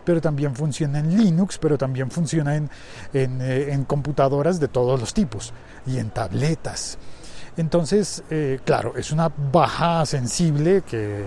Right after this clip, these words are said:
lo, que durante veinticuatro horas lo saquen de los equipos de, de Apple, lo saquen de, ¿cómo se llama? De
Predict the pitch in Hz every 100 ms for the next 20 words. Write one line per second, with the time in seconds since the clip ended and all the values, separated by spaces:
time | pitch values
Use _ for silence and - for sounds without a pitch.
0 | 98 101 98 117 - - - 131 110 139
1 | 135 131 110 110 101 113 123 131 151 135
2 | 127 - - - - - 131 - 135 143
3 | 139 127 117 120 127 139 139 135 135 123
4 | 113 101 92 - - 120 139 117 120 175
5 | 143 120 143 127 139 143 139 123 117 95
6 | - - - - - - - - - -
7 | - - - - - - 127 127 131 117
8 | 123 156 185 127 120 113 113 113 110